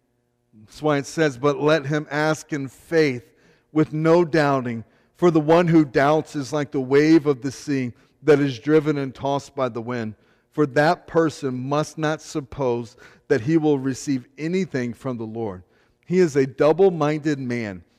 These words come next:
unstable in all his ways." Jesus,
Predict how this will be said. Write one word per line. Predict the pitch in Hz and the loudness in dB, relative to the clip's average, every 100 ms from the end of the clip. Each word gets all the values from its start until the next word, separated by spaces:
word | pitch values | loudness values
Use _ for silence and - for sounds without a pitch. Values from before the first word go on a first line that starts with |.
| _ - | _ -6
unstable | 160 170 - - 147 135 113 98 _ _ _ _ _ _ _ _ - | -4 -4 -6 0 2 2 -4 -12 _ _ _ _ _ _ _ _ -14
in | 113 | -8
all | 120 131 117 | -2 -2 -2
his | 117 107 117 | -4 -6 -6
ways." | 110 101 92 92 _ _ _ _ _ _ | -4 -4 -8 -16 _ _ _ _ _ _
Jesus, | 147 160 147 135 120 | -2 -2 -2 -6 -8